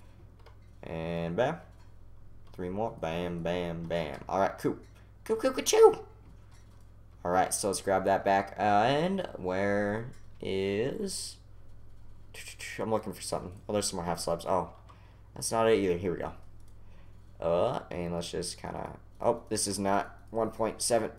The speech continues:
You can't just bring it across. Not automatically have it make it. All right, there we go. That should be good for cobblestone blocks. Or slabs, at least. And we can come through that. And then, bam.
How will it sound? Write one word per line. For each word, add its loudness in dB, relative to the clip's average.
You -12
can't -4
just -2
bring -2
it -2
across. 4
Not -6
automatically 2
have 2
it -8
make 2
it. -4
All 4
right, 2
there 4
we -2
go. -2
That 4
should -4
be -2
good 2
for -10
cobblestone -4
blocks. 0
Or -6
slabs, 0
at -8
least. -6
And -2
we -4
can -16
come -6
through -4
that. -2
And -4
then, -2
bam. 2